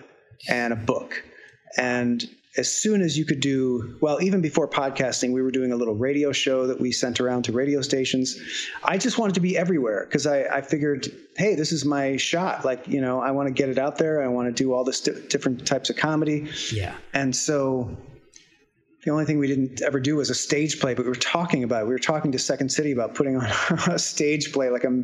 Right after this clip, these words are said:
Speaker 1: a, an Onion musical.
Speaker 2: Oh, man.
Speaker 1: That would have been crazy. But yeah,
Speaker 2: That
Speaker 1: it
Speaker 2: would have
Speaker 1: was
Speaker 2: been
Speaker 1: just a
Speaker 2: amazing.
Speaker 1: matter of getting everywhere. And as soon as the bandwidth was available to do audio online,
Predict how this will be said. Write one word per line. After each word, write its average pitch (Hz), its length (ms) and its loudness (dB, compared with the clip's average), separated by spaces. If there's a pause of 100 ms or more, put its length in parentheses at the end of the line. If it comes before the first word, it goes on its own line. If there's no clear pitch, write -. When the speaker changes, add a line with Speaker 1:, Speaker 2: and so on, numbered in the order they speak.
(100)
Speaker 1:
a, 135 400 0
an 131 140 -2
Onion 147 360 4
musical. 139 540 0
Speaker 2:
Oh, 185 240 2 (200)
man. 123 480 -2 (160)
Speaker 1:
That 156 240 -2
would 127 80 0
have 117 80 0
been 113 420 0
crazy. 117 460 0 (320)
But 139 480 0 (640)
yeah, 180 180 2
Speaker 2:
That 127 80 0
Speaker 1:
it 131 60 0
Speaker 2:
would 160 40 2
have 165 80 0
Speaker 1:
was 139 100 2
Speaker 2:
been 131 60 0
Speaker 1:
just - 220 0
a 269 40 2
Speaker 2:
amazing. 214 60 2
Speaker 1:
matter 175 300 2
of 143 120 -4
getting 151 340 0
everywhere. 127 640 0
And 135 280 0
as 147 140 0
soon 202 220 2
as 185 160 0
the 165 80 2
bandwidth 151 500 0
was 131 140 0
available 127 380 0
to - 140 -4
do 120 440 0
audio 156 440 2
online, 139 640 0